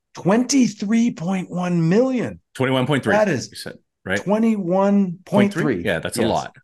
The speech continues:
Speaker 2: That's a lot.
Speaker 1: That's a lot.
Speaker 2: It is.
Speaker 1: Like, c-, nowadays, if a show got a number like that,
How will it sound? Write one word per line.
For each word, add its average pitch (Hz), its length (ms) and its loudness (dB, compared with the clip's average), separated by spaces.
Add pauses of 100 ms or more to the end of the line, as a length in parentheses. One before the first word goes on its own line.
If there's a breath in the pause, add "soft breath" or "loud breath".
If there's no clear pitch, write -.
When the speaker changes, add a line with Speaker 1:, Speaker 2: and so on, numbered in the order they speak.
(140)
Speaker 2:
That's - 160 -10
a 101 40 -4
lot. 78 280 -6 (600)
Speaker 1:
That's 240 260 0
a 104 80 2
lot. 175 760 -4
Speaker 2:
It 104 140 2
is. 78 460 -4 (200)
Speaker 1:
Like, 131 480 -2 (460)
c-, - 160 -12
nowadays, 180 840 2
if 127 120 0
a 120 60 -2
show 160 340 2
got 143 380 -2 (200)
a 143 120 -2
number 143 380 2
like 131 260 0
that, 135 340 -2